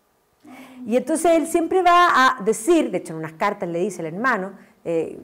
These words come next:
que, que en el fondo, y él también se refiere, "Al otro Vincent no lo habría hecho así, yo lamento no ser lo que mis padres esperan", ¿ya? Eh, porque claro, cuando alguien se muere recién nacido, es todo expectativas y por lo tanto uno puede construir el relato que quiera, absolutamente perfecto.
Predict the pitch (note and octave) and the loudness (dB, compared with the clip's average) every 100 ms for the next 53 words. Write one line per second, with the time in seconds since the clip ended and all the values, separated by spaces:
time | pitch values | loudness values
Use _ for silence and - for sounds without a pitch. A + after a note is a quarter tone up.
0 | - E3 D#3+ D#3+ D#3 G3+ G3 F#3+ - - | -8 -8 -6 -10 -6 -6 -4 -6 -6 -2
1 | C4 C4 C#4 E4+ E4 D#4+ G4 D#4+ F3 F#3+ | 0 0 0 -2 -2 -2 -2 0 0 0
2 | G#3 A3 B3 A#3+ B3 G#3 G#3 G3+ G3+ G3+ | -2 -2 -2 -4 -6 -4 -2 -2 -2 -4
3 | G3+ - A3 G#3+ - - A3 A#3 A3 B3+ | -10 -8 -8 -8 -14 -2 2 2 2 -2
4 | B3+ B3 F#3+ F#3 G#3 G#3 - G#3+ G3+ G3+ | -2 -4 -4 -4 -6 -6 -2 0 0 -8
5 | - F#3 F3+ E3 - G#3 F#3 - - D4+ | -10 -6 -6 -6 -2 -2 -2 -6 2 4
6 | F3 C3 - _ _ D#3 E3+ - - _ | 4 -2 -14 _ _ -6 -6 -8 -20 _
7 | F3+ F3 F#3 G#3+ A#3+ G4 C4+ G3+ F#3 G3 | -2 -2 -2 -4 0 4 6 4 2 2
8 | G3+ G3 - - A3+ C#4 C4+ B3 A#3 B3+ | 2 0 -2 -2 0 0 -2 0 4 4
9 | A#3+ G#3 G3+ - - E3 E3 G#3+ G3 F#3+ | 4 4 0 -10 -12 -10 -2 -2 -2 -4
10 | - C4+ A3+ B3 - - - C4 C4+ D#4+ | 0 2 2 0 -14 -16 -2 -2 2 4
11 | E4 D#4+ E4 D4 D#4+ C#4 C#4+ C#4+ B3+ C4 | 4 0 -2 2 4 4 2 0 0 0
12 | C4 C#4 C4+ C4+ C4+ C#4 C#4 C4 C#4 C4 | -2 -2 2 2 2 -4 -4 -2 0 0
13 | A#3+ A#3 B3+ C4 A#3 C#4 G4+ A3+ F#3 F3+ | 2 2 2 0 0 2 4 6 4 2
14 | F3+ F#3+ G#3+ A#3 A#3 G#3 G3+ - - C#4 | -4 -4 -2 -2 -4 -6 -6 -8 -2 -2
15 | - - | -2 -18